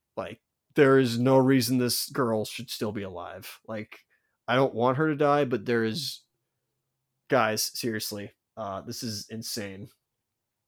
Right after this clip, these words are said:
Like, I don't, I don't, I don't agree with that, but whatever. Anyway, you can see that the, um, but then, uh, plugging the w-, water back, though, or the slurry back, actually works and begins to burst the pipes. Um,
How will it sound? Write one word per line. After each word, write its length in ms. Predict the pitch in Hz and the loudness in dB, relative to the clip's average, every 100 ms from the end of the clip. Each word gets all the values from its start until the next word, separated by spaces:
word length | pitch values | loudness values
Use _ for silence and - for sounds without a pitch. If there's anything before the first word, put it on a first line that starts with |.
| _ _ _ _ | _ _ _ _
Like, 100 | 82 | -14
I 60 | 101 | -10
don't, 100 | 123 | -6
I 180 | 120 123 | -4 -4
don't, 180 | 123 120 | -4 0
I 40 | |
don't 140 | 123 | 0
agree 220 | 120 120 110 | 0 0 -4
with 100 | - | -4
that, 140 | 113 | -4
but 80 | 123 | 0
whatever. 400 | 127 117 110 113 | 2 2 -2 -4
Anyway, 340 | 123 117 110 101 | -4 -2 -2 -2
you 160 | 135 127 | -4 -4
can 120 | 135 | -4
see 220 | - 165 | -2 0
that 180 | 147 147 | 2 2
the, 240 | 151 127 123 | 2 4 4
um, 380 | 117 113 107 - _ _ - - | 4 2 -2 -8 _ _ -14 -6
but 120 | 123 | 2
then, 200 | 135 123 _ _ _ _ _ _ | 2 2 _ _ _ _ _ _
uh, 280 | 131 117 113 | -2 0 0
plugging 540 | - - 156 135 135 127 | -2 4 4 6 0 2
the 120 | 123 | 2
w-, 220 | 113 - | 0 -4
water 280 | 120 120 113 | 0 2 2
back, 420 | 101 117 107 107 | -2 0 0 -2
though, 180 | - 95 | -6 -6
or 100 | 101 | -6
the 80 | 101 | -6
slurry 380 | - 127 113 107 | -6 -4 -4 -4
back, 260 | 107 101 | -4 -4
actually 260 | 107 101 110 | -6 -6 -8
works 320 | 107 101 - | -6 -8 -8
and 100 | 101 | -10
begins 320 | 101 104 104 - | -8 -8 -8 -8
to 200 | 107 107 - - - | -10 -10 -18 -20 -6
burst 200 | 113 - | -4 -4
the 60 | - | -8
pipes. 500 | 98 80 - - - _ _ _ _ _ - | -8 -8 -8 -10 -10 _ _ _ _ _ -6
Um, 720 | 104 98 98 95 92 92 | -2 0 0 -2 -4 -8